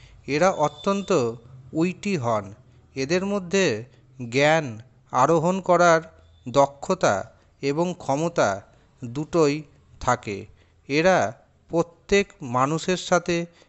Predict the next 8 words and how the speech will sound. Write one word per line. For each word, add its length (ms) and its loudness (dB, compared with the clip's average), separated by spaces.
মিশে 380 0
যেতে 280 0
পারে 360 0
এবং 540 2
এক 340 4
ঝলকে 440 0
বুঝে 380 -2
নেয় 340 -2